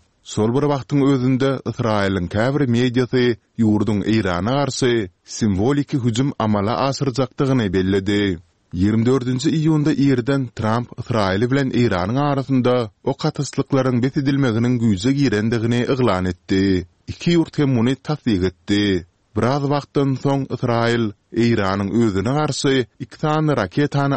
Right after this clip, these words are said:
atandygyny habar berdi. Ol raketalar asmanda ýok edildi. Israiliň gorunmak ministri we baş tabynyň ýol başçysy Irany ýarasy bozmakda aýplap, Israiliň Tehran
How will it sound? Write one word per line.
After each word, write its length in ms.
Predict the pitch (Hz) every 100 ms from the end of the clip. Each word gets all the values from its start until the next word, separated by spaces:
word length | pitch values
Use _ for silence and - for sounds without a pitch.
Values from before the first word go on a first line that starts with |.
| -
atandygyny 580 | - 127 127 120 127 127
habar 380 | 147 127 110 98
berdi. 480 | 98 92 101 101 85 - -
Ol 180 | 107 143 143
raketalar 600 | 143 - 139 - 139 135 131
asmanda 480 | 117 120 98 90 123
ýok 360 | 117 104 92 95
edildi. 420 | 95 92 104 104 101 82 - _ -
Israiliň 520 | 120 117 101 95 139
gorunmak 480 | 147 151 131 107 113
ministri 640 | 117 117 - 117 113 113 98 -
we 260 | 107 104 87
baş 220 | 135 -
tabynyň 380 | 151 143 131 135 135
ýol 160 | 143 131
başçysy 580 | 135 123 135 135 120 101 -
Irany 560 | 113 113 104 95 101 98
ýarasy 380 | 98 101 90 101 101
bozmakda 480 | 135 143 151 - 156 120
aýplap, 440 | 131 - 127 123 120 _ _
Israiliň 560 | 123 - 120 101 95 147 -
Tehran 340 | 131 - 123